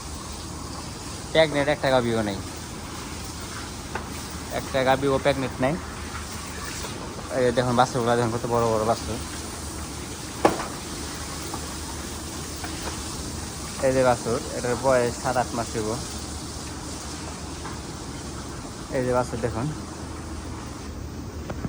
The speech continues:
এই যে এগুলার বয়স ওরকমই আট মাস, নয় মাস, এক বছর। এই যে এগুলা বকনা, এই যে বকনাগুলা দেখুন, এগুলার বয়স মোটামুটি দুই বছর।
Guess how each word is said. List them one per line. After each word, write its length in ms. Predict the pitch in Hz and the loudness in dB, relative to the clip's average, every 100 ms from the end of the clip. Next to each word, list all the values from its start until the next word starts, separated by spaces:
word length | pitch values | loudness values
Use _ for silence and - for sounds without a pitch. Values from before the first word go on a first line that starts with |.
| - - - - - - - | -6 -8 -8 -6 -8 -8 -4
এই 80 | 123 | -2
যে 140 | 113 120 | 0 0
এগুলার 280 | 117 117 113 | 2 0 0
বয়স 380 | 123 120 - | 0 0 0
ওরকমই 480 | 117 117 117 110 110 117 - - - - - - - | -2 -2 -2 -2 -2 -6 -8 -8 -8 -8 -8 -8 -6
আট 140 | 113 - | -4 -4
মাস, 220 | 117 113 110 - | -2 0 -2 -2
নয় 180 | 117 113 | -2 0
মাস, 160 | 107 110 - - 113 | 0 -2 -6 -6 -6
এক 60 | 107 | -4
বছর। 340 | 117 - 107 110 - 104 - - - - - - - - | -6 -4 -6 -6 -6 -8 -8 -8 -8 -8 -8 -8 -8 -6
এই 60 | 117 | -4
যে 80 | 113 | -2
এগুলা 220 | 110 107 | 0 0
বকনা, 400 | 107 117 117 117 113 - - - - - - - - 120 | 0 0 0 -4 -4 -6 -8 -8 -8 -8 -8 -8 -8 -4
এই 40 | |
যে 60 | 113 113 | -2 -2
বকনাগুলা 380 | 113 123 113 | -2 -2 -2
দেখুন, 280 | 113 120 117 | -2 -2 -2
এগুলার 260 | 110 110 110 | -2 -2 -2
বয়স 280 | 120 120 110 - | 0 0 -2 -4
মোটামুটি 400 | 107 110 113 110 120 | -4 -4 -2 -2 -2
দুই 100 | 120 | -2
বছর। 380 | 117 - 104 | -2 -4 -4